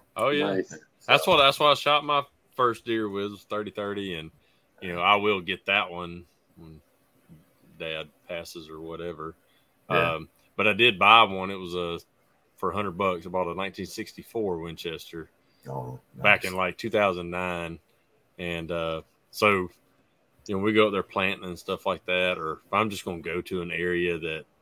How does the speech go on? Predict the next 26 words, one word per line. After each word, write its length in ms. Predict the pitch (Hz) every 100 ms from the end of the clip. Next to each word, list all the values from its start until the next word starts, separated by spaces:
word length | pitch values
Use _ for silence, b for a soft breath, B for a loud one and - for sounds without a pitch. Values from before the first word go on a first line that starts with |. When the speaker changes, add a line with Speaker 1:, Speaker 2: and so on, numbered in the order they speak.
| _ _ _
Speaker 1:
I 60 | 85
know 100 | 82
it's 100 | 76
gonna 140 | 87 80
be 120 | 80
a 60 |
very 220 | 73 82 82
short 300 | - 80 78
distance, 420 | 82 - 85 -
I'm 80 | 73
like, 160 | 71 - _ _
"I'll 80 | 117
just 120 | 131
take 100 | -
Speaker 3:
Yeah. 80 | 78
Speaker 1:
a 40 | -
thirty 180 | 82
thirty." 220 | 101 98 87
And 80 | 123
it's 100 | 127
open 280 | 113 101 82
sight. 360 | 92 78 80 - b b b b -
<laughs> 160 | -
Speaker 3:
Yeah. 500 | 214 190 - 214 185 156
Speaker 1:
I'm 180 | 165
like, 420 | 123 131 - -